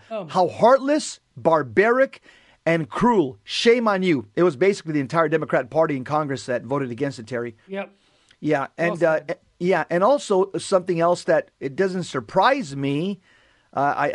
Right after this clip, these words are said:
Speaker 2: I figured this was, this was something that was going to happen. Archbishop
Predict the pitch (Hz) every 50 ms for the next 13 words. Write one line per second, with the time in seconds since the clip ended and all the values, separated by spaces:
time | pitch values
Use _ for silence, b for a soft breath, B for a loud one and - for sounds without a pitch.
0 | 139 147 - - 190 196 175 175 160 131 185 185 185 - - - - 135 - -
1 | 156 175 151 - - 156 170 190 190 - 156 - - 180 170 - 175 160 151 147
2 | 123 113 160 165 165 165 147 135 135 170 185 202 - 160 139 135 139 120 b b
3 | b b b b b b b b b b b b b b _ 175 233 277 262 -
4 | - 175 156 247 254 - - 233 196 175 -